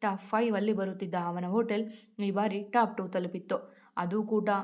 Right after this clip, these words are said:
all over ಇಂಡಿಯಾದಲ್ಲಿ. "Thank you" ಎಂದು ಅವಾರ್ಡ್ ತೆಗೆದುಕೊಂಡವನನ್ನ ಒಂದೆರಡು ಮಾತನಾಡಲು ಹೇಳಲು, "ಲೈಫಲ್ಲಿ ಗೋಲ್ ಇರ್ಬೇಕು. ಆ ಗೋಲ್ ನೀನ್ ಸೃಷ್ಟಿ ಮಾಡ್ಕೊಳ್ಳದೇ ಇದ್ರೂ ಯಾರಾದ್ರೂ ಅದನ್ನ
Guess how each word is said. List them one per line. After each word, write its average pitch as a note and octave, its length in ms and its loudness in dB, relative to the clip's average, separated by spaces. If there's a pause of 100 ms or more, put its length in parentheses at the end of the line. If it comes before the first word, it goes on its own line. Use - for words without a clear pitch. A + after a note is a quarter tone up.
(120)
all A#3 240 4
over G3 420 -2
ಇಂಡಿಯಾದಲ್ಲಿ. F3+ 580 2 (420)
"Thank A3 260 0
you" G#3+ 300 -2
ಎಂದು A3 240 4 (380)
ಅವಾರ್ಡ್ G#3+ 320 0
ತೆಗೆದುಕೊಂಡವನನ್ನ F3+ 840 0 (380)
ಒಂದೆರಡು G3 460 2
ಮಾತನಾಡಲು F#3+ 640 0
ಹೇಳಲು, F#3 420 4 (1200)
"ಲೈಫಲ್ಲಿ G#3+ 500 6
ಗೋಲ್ B3 300 8
ಇರ್ಬೇಕು. F#3+ 500 2
ಆ G3 160 2
ಗೋಲ್ A3 360 6
ನೀನ್ A3 220 6
ಸೃಷ್ಟಿ A3 360 -4
ಮಾಡ್ಕೊಳ್ಳದೇ G#3+ 560 2
ಇದ್ರೂ G#3+ 380 4
ಯಾರಾದ್ರೂ A3 480 2
ಅದನ್ನ G#3 220 2